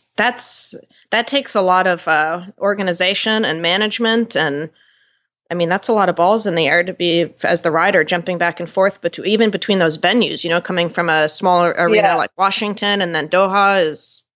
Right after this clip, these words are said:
Speaker 1: huge, probably.
Speaker 2: Um, I've always said it takes a village,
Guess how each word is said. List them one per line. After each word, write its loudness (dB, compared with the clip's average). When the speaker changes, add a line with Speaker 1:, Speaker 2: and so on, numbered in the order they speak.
Speaker 1:
huge, -6
probably. -2
Speaker 2:
Um, -6
I've 2
always 4
said 4
it 0
takes -2
a -6
village, 0